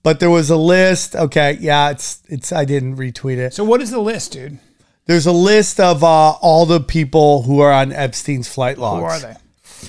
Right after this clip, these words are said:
Speaker 1: Uh,
Speaker 2: Give me some
Speaker 1: offhand,
Speaker 2: names. Yeah, J-, Jay-Z.
Speaker 1: Jay-Z's on there. Yeah.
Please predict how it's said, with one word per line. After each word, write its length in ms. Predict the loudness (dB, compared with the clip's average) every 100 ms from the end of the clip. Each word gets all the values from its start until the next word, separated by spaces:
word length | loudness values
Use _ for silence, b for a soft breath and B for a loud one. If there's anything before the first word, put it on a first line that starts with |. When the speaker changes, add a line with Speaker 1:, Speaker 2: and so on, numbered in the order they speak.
| B _ 0
Speaker 1:
Uh, 260 | 2 4 2
Speaker 2:
Give 80 | 2
me 60 |
some 60 | 2
Speaker 1:
offhand, 680 | 2 2 2 4 2 2 0
Speaker 2:
names. 100 | -2
Yeah, 180 | -8 -12
J-, 200 | -14 -14
Jay-Z. 480 | -12 -10 -8 -8 -10 -14 _ _ _ _ _ -2
Speaker 1:
Jay-Z's 560 | 2 2 2 0 2
on 220 | 2 2 2
there. 120 | 2
Yeah. 300 | 4 2